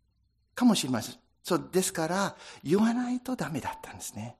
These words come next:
言わなければなりませんでした。ですね。日本にいた時に、あの、まあ、それだけではなくて、あの、あの、サマーワーカーとしてフィリピンにいた時に、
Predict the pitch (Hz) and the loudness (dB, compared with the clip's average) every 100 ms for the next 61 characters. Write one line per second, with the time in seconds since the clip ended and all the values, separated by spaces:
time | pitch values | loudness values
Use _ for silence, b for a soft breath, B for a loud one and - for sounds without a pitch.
0 | _ 120 131 220 254 247 240 220 131 117 | _ 0 2 4 4 2 -2 -4 -4 -10
1 | 117 107 - 107 - - - _ _ _ | -12 -12 -12 -14 -14 -20 -20 _ _ _
2 | _ _ _ 101 _ _ _ _ _ _ | _ _ _ -20 _ _ _ _ _ _
3 | _ _ _ _ _ _ _ _ _ _ | _ _ _ _ _ _ _ _ _ _
4 | _ _ _ _ _ _ b b b b | _ _ _ _ _ _ b b b b
5 | b _ _ _ _ _ _ _ 147 143 | b _ _ _ _ _ _ _ 2 2
6 | 156 139 135 127 120 110 110 110 101 _ | 2 2 0 -2 -2 0 2 2 -2 _
7 | b b b b b _ - 101 98 95 | b b b b b _ -10 -10 -8 -6
8 | 110 - 127 127 139 139 120 110 101 101 | -4 -2 -2 -2 -4 -2 0 0 -4 -8
9 | 95 - 101 95 87 b b b _ - | -10 -10 -10 -8 -10 b b b _ -12
10 | 90 92 - - - 135 139 135 135 131 | -12 -14 -16 -16 -8 -4 -2 -2 -2 -4
11 | 113 90 - 98 - _ _ - 185 170 | -6 -8 -6 -8 -10 _ _ 0 0 2
12 | 110 95 101 - 104 95 95 | 0 -2 -6 -6 -6 -4 -6